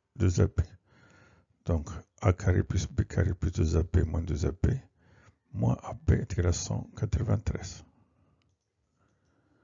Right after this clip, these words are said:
A carré plus B carré plus deux A B est égal à A plus B au carré.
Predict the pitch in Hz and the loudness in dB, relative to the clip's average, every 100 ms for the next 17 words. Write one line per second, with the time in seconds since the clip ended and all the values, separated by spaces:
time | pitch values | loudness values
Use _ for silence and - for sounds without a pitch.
0 | _ _ _ _ _ _ _ - 85 - | _ _ _ _ _ _ _ -20 -20 -18
1 | 90 90 _ _ _ - - - - - | -18 -20 _ _ _ -20 -20 -20 -20 -20
2 | - - - 107 117 - 107 - - - | 4 4 10 10 10 8 4 2 2 4
3 | 101 98 - 95 90 95 92 95 90 90 | 2 2 2 4 6 6 8 4 4 0
4 | 90 - 85 - - - 82 76 80 - | 0 0 0 0 -4 0 0 0 -4 -4
5 | 71 | -2